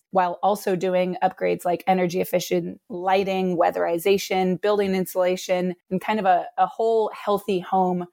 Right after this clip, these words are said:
retrofit for our low-income communities. There's another three hundred million that is specifically for consumer rebates.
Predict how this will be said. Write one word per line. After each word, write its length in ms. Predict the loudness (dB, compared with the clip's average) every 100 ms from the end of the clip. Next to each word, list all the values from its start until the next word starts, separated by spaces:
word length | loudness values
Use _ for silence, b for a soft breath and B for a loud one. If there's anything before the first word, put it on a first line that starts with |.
| _
retrofit 960 | -4 0 0 0 -2 -2 -2 -2 -2 -10 _
for 140 | 0
our 100 | 2
low-income 540 | 2 -2 -2 -4 -4 -6
communities. 680 | -4 -2 0 0 -2 -2 -10 b b b
There's 140 | -2
another 280 | 0 2 2
three 400 | -2 -4 0 0
hundred 480 | 0 -2 0 2 2
million 340 | 0 2 2
that 120 | 2 0
is 100 | -2
specifically 560 | -4 2 2 2 -4
for 240 | 0 0 0
consumer 640 | -2 -4 -2 0 2 2
rebates. 580 | -2 -2 0 -2 -6